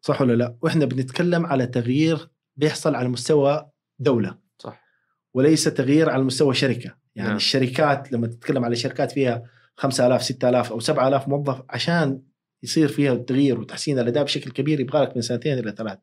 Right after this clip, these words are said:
Speaker 1: إحنا بنتكلم على مستوى وطني.
Speaker 2: نعم.
Speaker 1: بنتكلم على مستوى دولة. الآن تقاريرنا بترفع بجميع ما فيها من معلومات،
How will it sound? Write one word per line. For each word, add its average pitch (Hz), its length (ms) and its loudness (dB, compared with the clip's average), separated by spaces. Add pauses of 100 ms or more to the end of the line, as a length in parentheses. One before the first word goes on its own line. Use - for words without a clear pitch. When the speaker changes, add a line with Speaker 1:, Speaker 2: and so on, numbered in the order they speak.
(540)
Speaker 1:
إحنا 156 120 0
بنتكلم 127 460 -2
على 117 100 0
مستوى 117 420 0
وطني. 95 400 -4
Speaker 2:
نعم. 117 200 -4
Speaker 1:
بنتكلم 135 380 0
على 127 160 0
مستوى 131 400 0
دولة. 110 340 -2 (760)
الآن 151 480 0 (400)
تقاريرنا 156 920 2
بترفع - 460 0 (800)
بجميع 127 600 2
ما 127 160 2
فيها 139 260 2
من 151 100 2
معلومات، 123 640 0